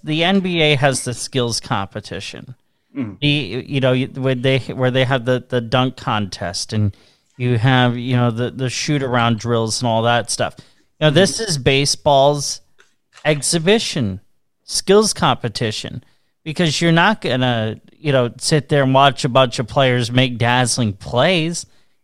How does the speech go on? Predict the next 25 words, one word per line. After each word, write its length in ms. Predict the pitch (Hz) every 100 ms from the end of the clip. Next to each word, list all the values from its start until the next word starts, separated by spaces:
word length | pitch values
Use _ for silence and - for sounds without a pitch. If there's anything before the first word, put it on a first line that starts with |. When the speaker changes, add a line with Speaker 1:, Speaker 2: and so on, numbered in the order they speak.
| _ _
Speaker 1:
That's 320 | 156 220 -
not 220 | 226 196
gonna 240 | 190 175 170
<laughs> 60 |
bring 260 | 156 185 185
any 200 | 180 180
entertainment 520 | 175 175 151 180 170 165
at 120 | 160
all. 320 | 202 160 117 - - -
No, 180 | 214 220
what 200 | 151 147
brings 340 | 208 226 196
the 120 | 208
entertainment 680 | 196 170 143 208 240 180 170 - - - -
is 240 | 180 165
to 100 | 175
see 380 | 160 - 220 202
home 380 | 143 - 202 156
runs 300 | 180 226 165
get 240 | 143 165 151 139 131 123 120 113
belted 420 | 170 208 - 175
all 240 | 170 190
over 140 | 240 220
the 100 | 120
place. 600 | 147 110 87 - -